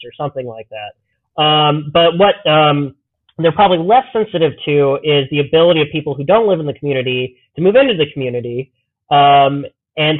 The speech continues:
so as a result, you know, when you put those two things together, the localities tend to have more restrictive rules, um, than if you were setting those rules at the state, at the state government level, where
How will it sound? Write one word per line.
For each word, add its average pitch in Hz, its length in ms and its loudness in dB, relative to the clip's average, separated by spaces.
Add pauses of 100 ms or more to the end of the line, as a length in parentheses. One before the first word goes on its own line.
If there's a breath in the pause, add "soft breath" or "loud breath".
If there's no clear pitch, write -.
so 165 280 4
as 160 200 0
a 160 40 -4
result, 170 420 2
you 160 100 0
know, 135 220 0
when 151 140 -2
you 147 100 -4
put - 180 -2
those 160 140 2 (140)
two 151 120 -6
things 139 280 -6
together, 147 720 0
the 143 80 -8
localities 147 720 0 (160)
tend 147 200 -4
to 135 100 -6
have 135 220 -6
more 147 300 0
restrictive 143 560 -8
rules, 127 460 -6 (440)
um, 127 460 0 (100)
than 135 400 0
if 135 160 -2 (100)
you 139 120 -6
were 135 160 -2 (180)
setting 165 280 2
those 143 240 0
rules 131 260 -4
at 127 80 -6
the 127 300 -4
state, 247 360 2
at 151 140 -2
the 147 160 -2
state 233 160 0
government 165 320 0
level, 143 380 0
where 135 380 -2